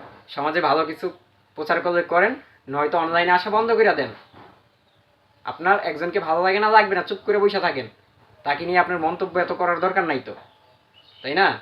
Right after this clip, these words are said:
ভালো মন্তব্য করেন, মানে, ভালো একটা কিছু খুঁজে বের করে মন্তব্য করেন। আপনি শুধু ওই যে শুধু একটা কথা বের করে নিয়ে এত হুড়াহুড়ি পাড়াপাড়ি দেশের মধ্যে সব জায়গায় ছড়াই দিতেছেন,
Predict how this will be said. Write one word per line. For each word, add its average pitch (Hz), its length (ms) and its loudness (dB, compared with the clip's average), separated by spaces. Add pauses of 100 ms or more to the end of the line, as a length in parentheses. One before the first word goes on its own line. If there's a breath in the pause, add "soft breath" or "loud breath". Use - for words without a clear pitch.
(140)
ভালো 123 240 -2
মন্তব্য 196 340 0
করেন, 226 340 2 (540)
মানে, 135 180 -2
ভালো 135 260 0
একটা 165 200 -2
কিছু 190 200 -4
খুঁজে 202 280 0
বের 202 160 4
করে 208 120 2
মন্তব্য 202 360 -2
করেন। 170 340 -2 (400)
আপনি 147 220 -8
শুধু 170 260 -6
ওই 175 60 -2
যে 165 300 -4 (300)
শুধু 165 180 -8
একটা 165 420 -2
কথা 160 320 4 (260)
বের 151 220 -2
করে 170 180 0
নিয়ে 165 180 -2
এত 156 360 6 (420)
হুড়াহুড়ি 160 340 4
পাড়াপাড়ি 165 500 6
দেশের 151 280 0
মধ্যে 156 180 -4
সব 147 180 -4
জায়গায় 151 220 -2
ছড়াই 175 240 4
দিতেছেন, 151 500 -8